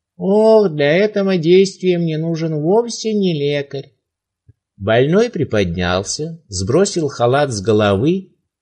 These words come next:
открыв плоское широкое лицо, совершенно голое —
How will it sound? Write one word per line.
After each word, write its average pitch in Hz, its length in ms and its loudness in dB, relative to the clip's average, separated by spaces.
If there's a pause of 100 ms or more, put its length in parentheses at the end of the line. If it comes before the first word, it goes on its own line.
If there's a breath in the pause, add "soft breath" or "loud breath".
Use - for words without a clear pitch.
(140)
открыв 180 560 0
плоское 190 580 2
широкое 190 640 2
лицо, 185 440 0
совершенно 196 720 0
голое — 131 800 2